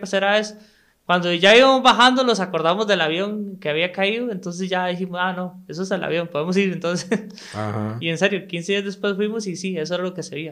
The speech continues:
Speaker 1: O sea, se veía desde largo, se veía. Y ese, y aún así eso se duró como nueve meses para encontrarlo, digamos.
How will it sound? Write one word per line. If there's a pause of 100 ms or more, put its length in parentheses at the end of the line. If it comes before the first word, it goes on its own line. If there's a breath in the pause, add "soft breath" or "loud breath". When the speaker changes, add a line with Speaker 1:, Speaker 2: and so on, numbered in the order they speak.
Speaker 1:
O
sea,
se
veía
desde
largo,
se
veía. (640)
Y
ese,
y
aún
así
eso
se
duró
como
nueve
meses
para
encontrarlo,
digamos.